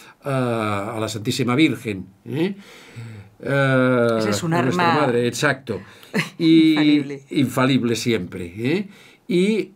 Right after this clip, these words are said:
Speaker 1: mm, bueno, hay otro sistema, ¿eh? Primero de todo rezar, y que es también de la táctica militar, ¿eh? Que es huir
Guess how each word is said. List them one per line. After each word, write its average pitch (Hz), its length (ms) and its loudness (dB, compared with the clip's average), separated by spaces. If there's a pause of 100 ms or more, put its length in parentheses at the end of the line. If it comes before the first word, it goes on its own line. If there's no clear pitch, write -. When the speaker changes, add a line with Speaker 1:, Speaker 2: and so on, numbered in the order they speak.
(100)
Speaker 1:
mm, 147 460 0
bueno, 160 300 2
hay 170 220 2
otro 175 180 0
sistema, 143 640 -2 (560)
¿eh? 165 240 -6 (400)
Primero 139 320 0
de 123 120 0
todo 123 240 0
rezar, 131 500 -4 (580)
y 135 680 2
que 147 120 -2
es 143 100 -2
también 139 280 0
de 160 100 4
la 131 120 0
táctica 123 420 -6
militar, 110 580 -2 (200)
¿eh? 160 220 -6 (440)
Que 160 140 4
es - 180 0
huir 143 420 2